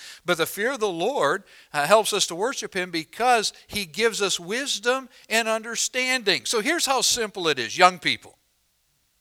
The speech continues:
Every one of us as a young person had to make wise decisions about the friends we kept.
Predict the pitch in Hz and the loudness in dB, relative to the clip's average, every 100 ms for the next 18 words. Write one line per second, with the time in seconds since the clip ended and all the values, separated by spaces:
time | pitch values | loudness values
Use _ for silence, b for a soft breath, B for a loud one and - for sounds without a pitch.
0 | _ _ _ _ _ b b b b b | _ _ _ _ _ b b b b b
1 | 160 214 262 269 269 247 220 180 175 170 | 8 8 8 4 -2 2 2 2 0 -2
2 | 160 147 147 160 185 170 151 127 120 139 | -4 -6 -2 0 0 -2 -6 -6 -6 -10
3 | 131 147 139 131 131 127 127 139 165 165 | -4 -2 -2 -2 -6 -4 2 4 4 0
4 | 180 - 135 120 123 117 127 123 120 113 | -4 -4 -2 -6 -10 -12 -6 -4 -6 -12
5 | - 120 113 104 - 104 - _ | -8 -8 -8 -16 -18 -18 -20 _